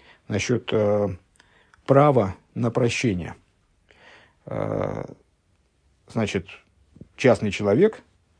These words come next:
обязан, как известно, простить любую вину другому еврею, который тот совершил против него, даже если он нанёс ему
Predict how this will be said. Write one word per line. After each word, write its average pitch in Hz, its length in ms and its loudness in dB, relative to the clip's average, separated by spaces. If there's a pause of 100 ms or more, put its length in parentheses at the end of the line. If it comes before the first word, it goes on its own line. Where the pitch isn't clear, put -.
обязан, 120 480 2
как 107 180 -6
известно, 104 540 -4 (140)
простить 117 540 -2 (400)
любую 110 440 4
вину 113 440 -2
другому 101 420 -4
еврею, 123 300 0
который 98 360 -4
тот 107 200 -6
совершил 92 400 -8
против 101 360 -8
него, 120 380 -4 (460)
даже 110 340 2
если 101 400 -2
он 92 320 -8
нанёс 95 360 -6
ему 90 280 -8